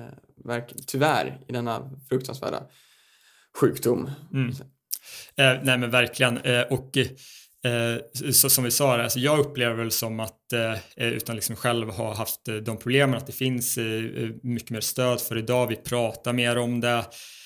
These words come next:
Speaker 2: Eh, men, men, men det är ju en, det är klart att det är en väldigt svår diskussion också. Jag menar, eh, du,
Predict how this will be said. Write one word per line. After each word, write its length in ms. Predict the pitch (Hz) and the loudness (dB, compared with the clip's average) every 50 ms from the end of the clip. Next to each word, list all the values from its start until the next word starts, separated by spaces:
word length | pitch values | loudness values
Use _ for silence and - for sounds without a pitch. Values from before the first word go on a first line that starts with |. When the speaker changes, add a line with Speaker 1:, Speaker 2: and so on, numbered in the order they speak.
| - - - _ _ _ - | -20 -20 -20 _ _ _ -2
Speaker 2:
Eh, 300 | 120 117 113 113 110 107 - - - - - _ _ _ _ _ _ _ _ - | 0 0 2 0 0 -2 -4 -8 -18 -20 -20 _ _ _ _ _ _ _ _ -2
men, 220 | - 139 139 139 135 | 4 4 4 6 6
men, 140 | 139 139 147 | 4 2 2
men 160 | - 147 143 | 2 2 2
det 80 | 135 127 | 4 6
är 240 | 123 123 135 156 196 | 6 6 8 8 8
ju 160 | 214 185 147 | 8 8 6
en, 220 | 131 120 117 113 - - - | 6 4 2 -2 -6 -8 -6
det 120 | - 127 | 0 0
är 40 | 135 | 2
klart 200 | 135 202 180 - | 4 2 2 2
att 60 | 131 | 2
det 60 | 135 127 | 0 2
är 100 | 123 147 | 2 2
en 80 | 196 | 2
väldigt 160 | 214 131 - | 2 2 2
svår 160 | - - - 113 | 2 2 2 2
diskussion 580 | 113 - - - 117 104 - 120 107 110 120 | 0 0 0 -2 -4 -6 -6 -6 -6 -6 -4
också. 340 | 131 139 135 135 - - 156 | -6 -6 0 4 4 6 6
Jag 80 | 127 120 | 4 2
menar, 540 | 117 113 113 117 - - 127 120 117 113 | 0 -2 -2 -2 -4 -2 -4 -4 -2 -2
eh, 220 | 117 - - - - - - 104 | -4 -6 -8 -10 -10 -10 -10 -12
du, 380 | 127 120 113 113 123 117 - - | -14 -14 -10 -8 -8 -8 -8 -12